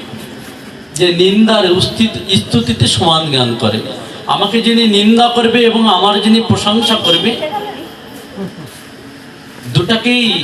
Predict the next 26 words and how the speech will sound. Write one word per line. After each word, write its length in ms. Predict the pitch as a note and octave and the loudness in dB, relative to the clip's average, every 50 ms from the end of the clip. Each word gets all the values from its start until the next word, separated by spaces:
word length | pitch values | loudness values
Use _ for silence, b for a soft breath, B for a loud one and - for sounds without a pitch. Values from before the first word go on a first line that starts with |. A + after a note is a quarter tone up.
| - - - - | -6 -8 -2 -2
দুটোকেই 420 | - - - G#3+ G#3+ A3+ A3+ A#3 | -2 0 0 0 2 2 0 2
যদি 200 | A#3 A#3+ A#3 A#3 A#3 | 2 0 0 2 2
আমরা 180 | A#3 A#3 A3+ | 2 2 2
সমান 480 | A3 - - - A3 - G3 G3+ A3 A3 | 0 2 2 2 4 4 4 4 2 2
জ্ঞান 200 | A#3 A3+ A3+ A#3 | 2 2 2 4
মনে 260 | A3+ A3+ A#3 A#3 A#3 | 4 4 4 4 2
করে 240 | A#3 A#3+ A#3+ A#3 B3 | 2 2 2 4 4
নিতে 220 | A#3 B3 A#3 B3+ B3 | 2 2 2 0 2
পারি", 380 | - A3+ E3+ C#3+ C3+ C3+ C3+ - - - D3+ D3 - D3+ D3+ | 2 2 2 2 0 -2 -2 -4 -8 -8 -8 -8 -6 -4 2
ভগবান 460 | C3+ A#2+ D#3 D#3+ G3 G3 G3 G3 G3+ | 2 2 4 4 2 2 2 2 2
বলছেন, 320 | G3+ G#3+ G#3 G#3 A#3 A3 G#3 | 2 2 2 2 2 0 0
"সেই 360 | - G#3 G3+ F3+ F3 E3+ F3+ | 0 -2 -2 0 0 2 4
ভক্তই 420 | D#3+ - F3+ F3 - - G#3 G3+ | 4 2 2 2 0 0 2 2
আমার 240 | F#3 F3+ F#3+ G3 D#3+ | 4 4 2 2 2
অত্যন্ত 440 | D#3 - - - F3 E3+ E3 - - - - | 0 -2 -2 -4 -4 -6 -4 -6 -8 -6 -2
প্রিয়।" 180 | A#2 A#2 A2+ | 0 0 0
পারি 280 | G#2+ - D3+ D3+ F3+ G3 G3 - | 2 2 0 2 2 0 -2 -2
তো? 140 | - A2 G#2 - - - B B B B B B - | -4 -4 -4 -6 -10 -12 B B B B B B -2
আচ্ছা, 160 | - A3+ A3 | 0 0 0
শ্রীমদ্ 420 | - - G3+ G3+ G#3+ G#3+ G#3+ G3+ | 0 2 0 2 2 2 2 2
ভগবদ 500 | F#3+ D3+ D3+ D#3 E3 F3 F#3+ G3+ G#3 G3+ G#3 G#3 | 2 2 2 2 2 2 4 4 4 4 2 2
গীতা 200 | A3 G#3 - G#3+ | 0 2 2 2
আমাদেরকে 480 | G3 G3+ G#3 G#3 G#3 A3 - A#3 G#3 | 2 2 2 2 0 0 0 2 0
যেমন 400 | G3 D#3+ E3 D#3 D#3 F3+ F#3+ G3 | 2 2 0 0 0 0 0 0
শিক্ষা 380 | G3 - A3 G3+ G#3 - A3 G#3+ | 0 0 -2 -2 -2 0 0 0
দিলেন, 380 | E3+ D#3+ C#3 C3 B2+ C3 C#3 | 0 0 0 0 0 0 -2